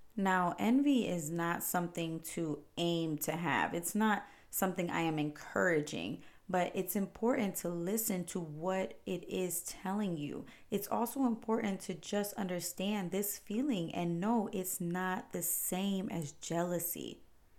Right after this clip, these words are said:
Just know envy is ultimately about you, not the other person. Pay attention next time you're browsing photos on social media and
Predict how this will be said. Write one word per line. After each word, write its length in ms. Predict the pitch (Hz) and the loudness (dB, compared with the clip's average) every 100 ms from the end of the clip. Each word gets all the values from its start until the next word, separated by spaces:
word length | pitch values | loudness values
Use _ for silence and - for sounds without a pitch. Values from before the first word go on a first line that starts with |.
| - - - | -20 -20 -6
Just 320 | 214 220 - | -2 -2 0
know 360 | 214 233 220 - - | 2 4 2 0 0
envy 420 | 220 233 262 254 226 | 2 4 4 4 4
is 320 | 240 247 - - | 4 2 -2 -6
ultimately 840 | 180 220 277 202 185 - 175 175 | -2 -2 -2 -2 -2 -2 -4 -4
about 420 | 175 156 175 175 196 | -6 -4 -2 -2 -4
you, 520 | 151 180 254 185 151 - - - - | -2 2 2 2 -2 -12 -20 -20 -8
not 440 | 160 165 190 226 | -4 0 -2 -2
the 140 | - 196 | -4 -4
other 180 | 196 190 | -4 -4
person. 580 | 190 220 - - 202 - - - - - - - - - - - - - | -2 -2 -2 -6 -6 -12 -20 -20 -20 -20 -20 -20 -20 -20 -20 -20 -18 2
Pay 260 | 226 269 | 6 6
attention 560 | 339 339 185 180 175 165 | 4 2 2 2 2 2
next 300 | 156 170 - | 0 0 -2
time 400 | 175 160 156 151 - | 2 4 4 0 -2
you're 240 | 175 170 | 2 2
browsing 580 | 151 165 160 160 170 156 | 4 6 6 6 4 0
photos 760 | - 156 156 165 156 156 160 | 0 0 2 2 4 4 2
on 140 | 160 160 | 0 -2
social 400 | - 165 - 160 | 2 2 2 -2
media 680 | 156 156 160 160 160 160 - | 0 0 2 4 6 4 2
and 280 | 156 151 | 2 2